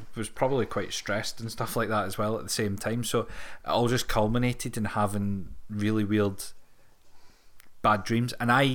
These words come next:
get, I take sleep medication, so I get really weird dreams as it is, like,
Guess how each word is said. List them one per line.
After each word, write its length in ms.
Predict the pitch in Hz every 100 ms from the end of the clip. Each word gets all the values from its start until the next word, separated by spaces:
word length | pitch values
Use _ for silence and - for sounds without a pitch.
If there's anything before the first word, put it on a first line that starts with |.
| 127
get, 280 | - 110 117
I 360 | 104 123 123 120 - -
take 360 | - 113 101 -
sleep 520 | - - 117 - -
medication, 640 | 123 113 - 123 113 120
so 140 | - 104
I 100 | 117
get 300 | 120 113 98
really 320 | 104 110 104
weird 220 | 104 98
dreams 300 | 110 104 101
as 160 | 104 101
it 80 | 117
is, 200 | 110 110
like, 220 | 107